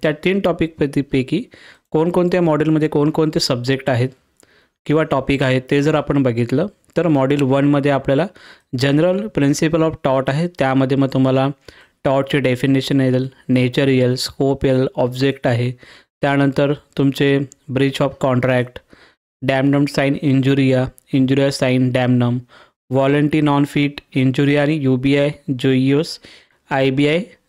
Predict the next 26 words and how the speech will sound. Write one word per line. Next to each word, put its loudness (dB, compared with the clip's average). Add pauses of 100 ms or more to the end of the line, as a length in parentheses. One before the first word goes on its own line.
(120)
remedium 0 (640)
किंवा 2
general 2
defense 0
of 2
discharge -2
of 0 (260)
tort, 0 (560)
हे 2
काही 0
ज-, -8 (160)
मॉड्यूल 2
वनमध्ये 2
आहेत. 0 (500)
त्यानंतर 0 (120)
tort 0
against -2
property, 0
freedom, -2
reputation, 0 (560)
हे -2
काही, 0 (320)
अ, 0
क्वेश्चन 0
आहे. 0
trespass -2